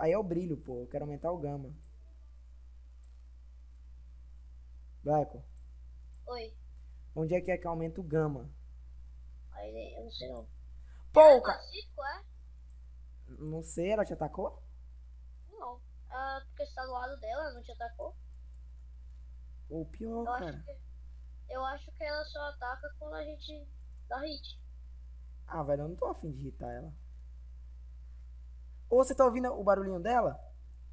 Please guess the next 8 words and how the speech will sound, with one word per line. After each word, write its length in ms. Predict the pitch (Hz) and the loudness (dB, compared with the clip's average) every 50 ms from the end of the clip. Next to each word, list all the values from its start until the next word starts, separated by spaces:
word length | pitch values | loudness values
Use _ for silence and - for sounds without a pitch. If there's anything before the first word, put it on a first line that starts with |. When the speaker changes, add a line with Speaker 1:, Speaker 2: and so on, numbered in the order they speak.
| - - - - - - - - - - - - - - - 262 | -14 -14 -14 -14 -14 -14 -14 -14 -14 -14 -14 -14 -14 -14 -12 -6
Speaker 2:
Não. 320 | 269 285 294 277 269 254 - - - - - - - - - - - - - - - | -4 -2 -2 -2 -4 -6 -10 -14 -14 -14 -14 -14 -14 -14 -14 -14 -14 -14 -14 -12 -8
Speaker 1:
Vou 140 | 143 151 156 | -6 0 2
bater 200 | 180 180 190 185 | 2 4 4 2
nela 180 | 180 175 175 | 2 2 0
só 120 | 170 - - | 0 -4 -4
com 100 | - 214 | -4 -2
a 60 | 202 | -4
mão. 160 | 170 123 - | -4 -6 -8